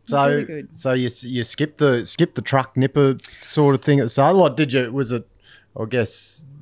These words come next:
Speaker 2: you sort of fell on your feet a bit there,
Speaker 1: Well, no,
Speaker 2: the way
Speaker 1: I,
Speaker 2: it happened?
Speaker 1: I, I skipped nippering.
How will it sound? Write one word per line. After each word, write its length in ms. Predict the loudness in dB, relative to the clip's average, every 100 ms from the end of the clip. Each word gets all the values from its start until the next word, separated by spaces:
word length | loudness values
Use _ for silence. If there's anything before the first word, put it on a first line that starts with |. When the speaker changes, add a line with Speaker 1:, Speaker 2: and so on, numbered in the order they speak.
| -20 -12
Speaker 2:
you 260 | -8 -8
sort 260 | -8 -8 -8
of 60 | -6
fell 240 | -4 -2
on 100 | -2
your 80 | -4
feet 280 | -6 -6 -6
a 40 |
bit 200 | -10 -10
there, 140 | -6 0
Speaker 1:
Well, 400 | 4 4 2 0
no, 160 | -2 -2
Speaker 2:
the 100 | -2
way 120 | 0
Speaker 1:
I, 80 | 0
Speaker 2:
it 60 | 0
happened? 360 | -4 -4 -8 -2
Speaker 1:
I, 160 | -2 2
I 80 | 2
skipped 360 | 2 0 -2 -2
nippering. 560 | -8 -6 -4 -4 -6